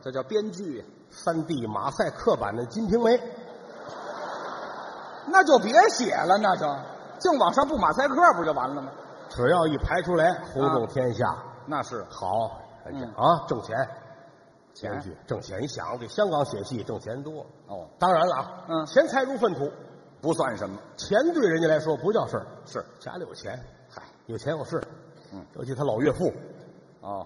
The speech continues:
Speaker 2: 嫂子的父亲。
Speaker 1: 老丈人。嗯。
Speaker 2: 老岳父。蒙古国的海军司令。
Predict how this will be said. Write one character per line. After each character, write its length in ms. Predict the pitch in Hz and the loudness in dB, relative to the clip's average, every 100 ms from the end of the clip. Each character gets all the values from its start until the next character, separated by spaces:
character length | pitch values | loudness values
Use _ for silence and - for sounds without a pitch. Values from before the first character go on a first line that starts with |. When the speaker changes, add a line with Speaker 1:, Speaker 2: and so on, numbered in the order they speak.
| - - | -14 -20
Speaker 2:
嫂 300 | - 87 87 | -8 -6 -2
子 100 | 110 | -2
的 300 | 120 113 - - | 0 -2 -4 -12
父 160 | - - | -4 -4
亲。 160 | - 90 - - | -4 -16 -18 -12
Speaker 1:
老 220 | 110 101 | -6 -4
丈 220 | 143 110 | -4 -6
人。 100 | 85 - - | -10 -16 -14
嗯。 120 | 92 73 | -14 -14
Speaker 2:
老 80 | - | -8
岳 140 | 104 95 | -4 -4
父。 180 | 113 80 - - - _ _ _ - | -6 -10 -14 -20 -20 _ _ _ -8
蒙 300 | 131 135 208 | 2 2 2
古 140 | 127 | -2
国 240 | 95 117 151 | -4 -2 0
的 60 | |
海 200 | - 101 | -2 -6
军 160 | 110 185 | -4 -2
司 180 | - 302 | 0 0
令。 120 | 330 | 0